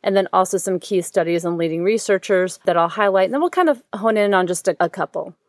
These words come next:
The epidemiologic studies include things like Framingham and Alameda and North Karelia,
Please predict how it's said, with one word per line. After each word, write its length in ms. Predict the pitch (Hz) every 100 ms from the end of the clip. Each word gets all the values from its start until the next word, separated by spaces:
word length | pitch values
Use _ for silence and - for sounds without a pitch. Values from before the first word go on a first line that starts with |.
| -
The 100 | -
epidemiologic 920 | 277 302 247 226 214 185 185 185 185
studies 400 | - 196 180 160
include 320 | 190 190 175
things 200 | 185 180
like 220 | 185 175
Framingham 720 | - 208 202 185 175 180 165 160
and 120 | 156
Alameda 680 | - 190 196 208 196 175 156
and 100 | -
North 220 | 165 170 -
Karelia, 720 | 214 196 220 196 180 160 160